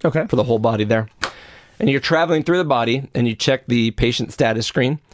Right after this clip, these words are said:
Speaker 2: and you see what is ailing this person. Um, I guess the backstory is there's this terrible virus that's, like, causing all these issues. And so you have to go in there and try to be, you're the doctor in theory, but you're really a little white dot in there.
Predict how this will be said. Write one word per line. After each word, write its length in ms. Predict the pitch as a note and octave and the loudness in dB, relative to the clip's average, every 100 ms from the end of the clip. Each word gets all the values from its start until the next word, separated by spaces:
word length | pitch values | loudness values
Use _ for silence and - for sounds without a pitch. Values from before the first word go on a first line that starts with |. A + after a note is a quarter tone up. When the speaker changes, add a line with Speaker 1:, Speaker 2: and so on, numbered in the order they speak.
| _ | _
Speaker 2:
and 80 | - | -2
you 80 | A#2+ | -2
see 220 | - G#2+ | 0 2
what 200 | A2 - | 2 0
is 160 | A#2 - | -4 0
ailing 420 | C#3 C#3 A2 G2+ | 0 2 0 0
this 160 | A2 - | -4 -4
person. 440 | - G2 G#2+ B2+ - _ - - _ _ _ | -2 -2 -4 -6 -8 _ -20 -20 _ _ _
Um, 400 | - A#2 G#2+ G#2+ - _ _ - | -4 -2 -2 -4 -12 _ _ -4
I 80 | A#2 | -2
guess 160 | B2+ | -2
the 60 | A#2+ | 0
backstory 500 | B2 A#2+ - B2+ A2 | -2 -2 0 2 2
is 260 | G#2+ A2 - _ | 0 -4 -14 _
there's 220 | A#2+ G#2+ | -2 0
this 120 | A2+ | -4
terrible 320 | - C3 A#2 G#2 | -2 0 0 0
virus 400 | G2+ G#2+ A#2 A#2+ | 0 0 0 -2
that's, 240 | - - | -4 -4
like, 160 | G2 - | -4 0
causing 320 | B2+ A#2 A2 | 0 0 0
all 140 | G#2+ A2 | 0 2
these 180 | G#2+ G2+ | 0 0
issues. 460 | G2+ D#2+ G#2+ - _ _ _ _ - _ _ _ | -2 -4 -6 -10 _ _ _ _ -20 _ _ _
And 140 | - | -4
so 80 | A#2+ | 0
you 60 | A#2 | 0
have 80 | B2 | 2
to 60 | |
go 100 | B2+ | 0
in 80 | A#2 | 2
there 120 | A2+ A2+ | 2 0
and 80 | |
try 160 | - A2 | 0 0
to 80 | G#2+ | 2
be, 120 | A2+ G#2+ | 0 0
you're 160 | A#2+ | 0
the 140 | A#2 A2 | 0 0
doctor 400 | A#2+ A#2+ B2 G#2+ | 0 0 -2 -2
in 100 | G#2 | -2
theory, 360 | G#2+ G2+ A2+ - - - _ - _ _ _ | -2 0 -4 -8 -20 -20 _ -20 _ _ _
but 120 | - F#2 | -2 0
you're 100 | A#2 | 2
really 160 | A2+ | 2
a 40 | G2+ | 2
little 220 | G#2+ G#2 | 2 2
white 200 | G#2+ A2 | 0 0
dot 200 | A2+ - | 0 0
in 60 | |
there. 220 | G#2+ G2 | 0 0